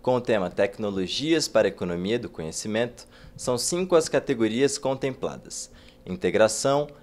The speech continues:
iniciação científica, estudante universitário, jovem pesquisador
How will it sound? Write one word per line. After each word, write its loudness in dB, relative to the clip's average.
iniciação -2
científica, -4
estudante 2
universitário, 4
jovem 8
pesquisador 2